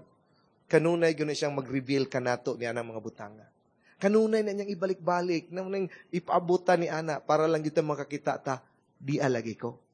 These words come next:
I'm still in control. Di ako, wa gyud ko malisang pa. And kining mga vision na makita ni Isaiah, actually, makaigsuonan,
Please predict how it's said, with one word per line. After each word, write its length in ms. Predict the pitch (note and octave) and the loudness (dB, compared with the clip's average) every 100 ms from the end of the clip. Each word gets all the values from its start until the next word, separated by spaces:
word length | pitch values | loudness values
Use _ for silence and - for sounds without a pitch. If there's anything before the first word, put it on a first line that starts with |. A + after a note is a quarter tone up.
| _ _ _ _ _ | _ _ _ _ _
I'm 240 | C3+ A#2+ A2 | -4 -4 -4
still 520 | - C#3 A#2+ G#2+ G#2+ - _ A#2+ | -4 0 0 0 -8 -14 _ -4
in 320 | A2+ G#2 G2+ - - | -2 -4 -10 -20 -8
control. 640 | A2+ G2 - G2 G2 - _ _ _ _ _ _ _ _ - | -8 -6 -10 -10 -10 -14 _ _ _ _ _ _ _ _ -10
Di 240 | E3+ G3+ | -6 -2
ako, 480 | F#3+ - G3 F3 C3+ _ _ _ _ _ - | -4 2 4 4 -2 _ _ _ _ _ 2
wa 240 | D3+ E3 | 2 4
gyud 160 | D#3 D3+ | -2 -2
ko 160 | D#3 | 0
malisang 560 | D3 C#3+ C3+ - C3 C3 | 2 0 -2 -2 -4 -4
pa. 240 | C3 B2 _ _ _ _ _ _ _ | -8 -8 _ _ _ _ _ _ _
And 240 | C#3+ C3+ A#2+ _ _ - | -2 -2 -4 _ _ -8
kining 320 | D#3 F3 F3+ | -2 0 2
mga 160 | E3+ D#3+ | 2 2
vision 480 | C#3 D3+ - E3+ D#3 | 2 -2 0 0 -2
na 80 | |
makita 480 | C#3 C3+ D3 D3 D3+ | -4 -4 -2 -2 -2
ni 160 | C3 B2 | -4 -6
Isaiah, 480 | - B2+ C3 B2 - _ _ _ - | 2 2 2 -6 -10 _ _ _ -10
actually, 480 | C#3 - E3+ D#3+ | -10 -4 0 0
makaigsuonan, 800 | D3+ C#3+ C3+ - B2+ C#3 C#3+ B2 | 0 0 -2 -2 -2 0 0 -4